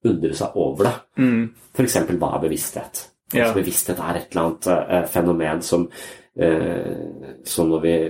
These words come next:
Speaker 1: kanskje vi aldri kommer til å forstå det, og hvis vi forstår det, kommer til å virkelig, eh, overraske oss,
Speaker 2: Ja,
Speaker 1: eh,
Speaker 2: ja.
Speaker 1: på en eller annen måte.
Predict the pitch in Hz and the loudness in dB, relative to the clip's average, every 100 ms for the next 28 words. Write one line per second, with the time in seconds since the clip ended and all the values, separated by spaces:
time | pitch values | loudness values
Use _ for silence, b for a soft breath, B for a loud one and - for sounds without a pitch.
0 | 80 - - 87 85 82 85 87 98 95 | -6 -8 -2 -2 0 0 2 0 0 -2
1 | 95 - 95 95 82 - 82 90 - 76 | -4 0 4 4 2 2 0 0 0 0
2 | 95 82 76 80 82 80 - B B B | 0 -2 -2 2 4 4 0 B B B
3 | B B - - 90 95 87 - - 73 | B B -12 -10 -2 2 2 0 -4 2
4 | 85 80 80 78 76 76 78 69 69 - | 4 4 4 2 2 -2 -4 -6 -4 0
5 | 82 73 - 101 101 - 135 123 98 87 | 2 2 0 0 0 0 2 4 6 4
6 | 101 98 92 92 101 117 | 2 2 4 4 2 0